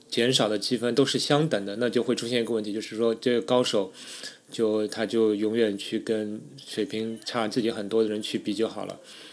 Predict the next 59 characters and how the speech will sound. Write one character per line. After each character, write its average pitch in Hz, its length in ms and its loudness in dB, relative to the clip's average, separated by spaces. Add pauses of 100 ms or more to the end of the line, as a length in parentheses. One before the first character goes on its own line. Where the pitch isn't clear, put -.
(160)
这 120 80 -2
样 110 100 0
我 101 60 -4
就 110 100 0
不 110 140 -2
断 120 180 2
地 110 140 0
刷 120 400 -2
分 120 200 2
嘛， 104 200 -4 (400)
这 - 120 -8
样 101 60 -6
每 101 140 -2
赢 110 200 0
一 127 40 2
场 110 240 -2
我 98 80 -2
都 110 140 -2
拿 107 160 -2
到 107 160 0
固 113 160 -4
定 110 140 -2
的 104 80 -4
分 101 200 -6
数。 101 240 -6 (1000)
那 131 80 0
么 135 200 6
很 135 220 8
显 139 160 12
然 135 160 12
我 123 80 8
们 123 320 4
一， 139 180 4 (160)
肯 113 220 -2
定 135 160 6
需 151 180 4
要 131 340 10
避 - 280 2
免 127 160 6
这 120 100 2
种 113 80 4
情 110 220 -4
况， 110 180 -2
我 113 60 4
们 117 100 0
希 - 220 6
望 175 180 10
的 131 120 12
这 139 160 10
个 131 100 12
等 110 180 4
级 131 140 8
分 135 100 4
的 135 80 8
效 135 240 6
果 110 220 4
是， 117 220 0
就 117 180 2
是 110 340 2